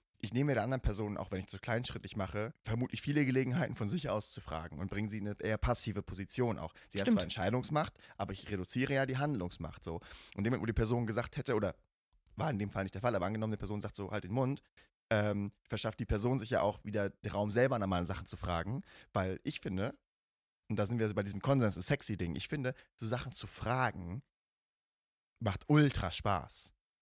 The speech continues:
Speaker 1: Und ich finde, auch wenn die Person dann sagt, so, „Nee, das möchte ich grad nicht“, nur weil man nicht weitergeht, heißt es ja nicht, dass man auf, also dass man auch zurückgehen muss. Man ist ja schon so, und man kann diesen Punkt ja weiter genießen, das ist mein Point, so dieses, „Äh, nach Konsens fragen killt die Leidenschaft“. Weiß ich nicht,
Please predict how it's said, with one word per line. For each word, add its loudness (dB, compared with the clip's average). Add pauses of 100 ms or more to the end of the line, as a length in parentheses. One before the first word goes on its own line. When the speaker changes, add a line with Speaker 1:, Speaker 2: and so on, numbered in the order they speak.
(140)
Speaker 1:
Und 0
ich 0
finde, 4
auch 0
wenn 0
die 0
Person 0
dann 0
sagt, -2
so, -6
„Nee, 0
das -2
möchte -4
ich -12
grad -6
nicht“, -4 (600)
nur 4
weil 6
man 2
nicht -4
weitergeht, 0
heißt 0
es -6
ja 0
nicht, -4
dass -10
man -8
auf, -4
also -2
dass -6
man -8
auch -12
zurückgehen -4
muss. -6
Man -2
ist -4
ja -2
schon -4
so, -2
und -12
man -2
kann -2
diesen -4
Punkt 2
ja 2
weiter 0
genießen, 0
das 2
ist -2
mein 0
Point, 0
so -4
dieses, -4 (260)
„Äh, 6
nach 2
Konsens 0
fragen 0
killt -4
die -2
Leidenschaft“. -2 (340)
Weiß 4
ich -4
nicht, 0